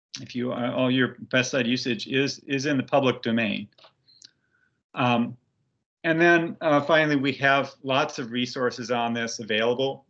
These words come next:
and I put some of them into this, <clears throat> into this PowerPoint, which I'm, I'm sharing with you all. Um,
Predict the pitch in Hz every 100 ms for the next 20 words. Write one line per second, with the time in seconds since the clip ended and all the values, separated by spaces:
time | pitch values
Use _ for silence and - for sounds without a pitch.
0 | - 110 107 107 - 135 - 143 127 117
1 | 117 117 127 135 120 123 123 - - _
2 | _ _ _ _ - - - - 240 123
3 | - _ _ _ _ _ _ _ _ _
4 | _ - - 139 139 135 - 131 131 -
5 | 170 131 113 - - 117 101 123 120 104
6 | - 127 120 123 113 120 117 117 120 -
7 | _ _ _ _ _ 131 117 113 113